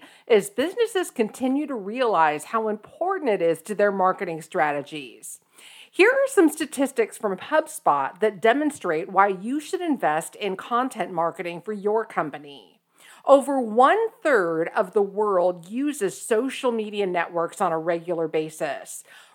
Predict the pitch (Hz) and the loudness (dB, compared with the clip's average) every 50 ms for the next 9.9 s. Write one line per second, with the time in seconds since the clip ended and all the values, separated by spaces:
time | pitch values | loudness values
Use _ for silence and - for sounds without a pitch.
0 | _ 240 233 254 254 254 254 262 247 233 220 - - - - 466 480 494 - 208 | _ 6 8 8 8 8 4 -4 -10 -10 -10 -12 -4 -2 0 0 0 0 2 2
1 | 180 175 170 175 170 - 190 165 185 233 262 240 226 208 202 - 190 160 147 - | 2 2 0 -2 -2 -2 -2 -2 -2 -4 -2 0 2 2 0 0 -4 -8 -4 0
2 | 220 247 277 262 220 - - - 175 190 185 - - 226 208 196 202 185 _ 180 | 2 4 4 4 4 0 -4 -8 -10 -10 -10 -4 -2 -2 -2 -2 -4 -6 _ -4
3 | 165 156 151 - 277 311 339 339 - - 185 175 170 - - 165 156 139 - 160 | -2 -2 -2 -2 -2 -2 -2 -4 -6 -2 -2 -2 -2 -2 -6 -10 -10 -8 -6 -6
4 | 147 135 127 131 156 196 - - - _ _ _ _ _ _ - - - - 285 | -6 -6 -8 -10 -10 -12 -14 -16 -18 _ _ _ _ _ _ -14 -12 -2 2 2
5 | 311 359 466 440 440 427 392 403 349 311 277 - 262 240 233 214 175 185 185 175 | 2 4 2 0 0 0 -2 -2 -4 -6 -4 -2 0 0 0 0 -2 0 0 2
6 | 180 240 - - 208 175 160 160 165 165 - - 208 - - - 202 202 226 269 | 2 2 2 0 0 2 2 2 2 0 0 0 0 0 0 0 0 0 0 -2
7 | - - 320 269 254 240 233 220 202 185 170 214 349 427 - - - 285 214 196 | -4 -6 -6 -6 -4 -4 -4 -2 -2 0 0 0 0 0 -2 -2 -2 -2 0 0
8 | 180 175 156 - - 175 165 165 165 156 196 165 - 175 151 147 147 147 - 165 | -2 -4 -8 -6 -4 -4 -4 -4 -4 -6 -6 -6 -6 -6 -6 -6 -6 -6 -8 -8
9 | 147 147 147 143 156 196 226 226 - - - _ - 240 247 233 254 | -8 -6 -6 -6 -8 -10 -10 -12 -16 -20 -20 _ 0 2 2 2 2